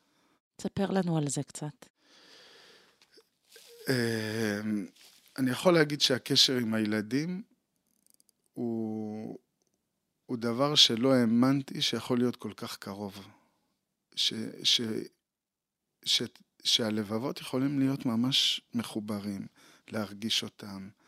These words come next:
Speaker 2: להיות בשבילהם, לשמוע אותם. הבן שלי מהישיבה יכול להתקשר להגיד "הלו", ורק מה"הלו" אני יכול לדעת כל מה שעבר עליו השבוע. וזה בזכות קשר,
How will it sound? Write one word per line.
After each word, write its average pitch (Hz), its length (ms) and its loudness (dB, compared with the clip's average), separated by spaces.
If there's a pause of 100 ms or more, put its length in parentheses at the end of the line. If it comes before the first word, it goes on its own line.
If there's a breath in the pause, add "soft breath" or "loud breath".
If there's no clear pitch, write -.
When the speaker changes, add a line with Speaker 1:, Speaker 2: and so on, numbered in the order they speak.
(380 soft breath)
Speaker 2:
להיות 113 300 0
בשבילהם, 101 720 -4 (460)
לשמוע 117 560 2
אותם. 101 480 -8 (760 soft breath)
הבן 120 320 0
שלי 113 220 2
מהישיבה 113 380 0
יכול 113 200 -4
להתקשר - 420 -4
להגיד 107 300 -4
"הלו", 123 340 -2 (240)
ורק 120 260 -2
מה"הלו" 120 380 4
אני 104 100 0
יכול 120 280 -6
לדעת 135 460 -10 (220)
כל 139 320 -4 (360)
מה 120 200 -2 (220)
שעבר 104 480 -4
עליו 98 220 -8
השבוע. - 480 -6 (720 soft breath)
וזה 107 500 -4 (160)
בזכות 110 520 -4
קשר, 113 460 0